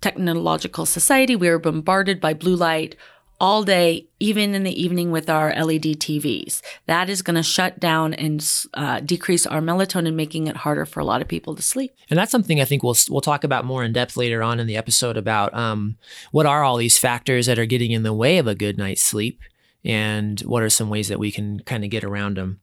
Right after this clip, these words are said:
Speaker 2: Um, the other inter-, interesting thing I wanted to kinda mention and, um, maybe let you discuss is this issue, or not an issue,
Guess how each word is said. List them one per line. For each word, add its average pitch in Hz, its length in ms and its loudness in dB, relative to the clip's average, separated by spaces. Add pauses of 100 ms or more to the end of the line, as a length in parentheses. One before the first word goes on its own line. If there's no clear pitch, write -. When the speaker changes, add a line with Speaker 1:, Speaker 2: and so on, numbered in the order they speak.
(100)
Speaker 2:
Um, 156 160 4
the 170 80 8
other 320 120 2
inter-, 214 440 2
interesting 156 420 4
thing 131 180 0
I 123 60 2
wanted 123 300 0
to 117 100 -4
kinda 117 220 -2
mention 113 520 -2
and, 104 300 -4
um, 98 440 -4 (340)
maybe 123 160 -2
let 113 140 0
you 110 140 -2
discuss 110 600 -2
is 104 440 -2
this 117 280 -2
issue, 127 540 6
or 117 240 6 (180)
not 117 120 0
an 98 100 -2
issue, 110 300 0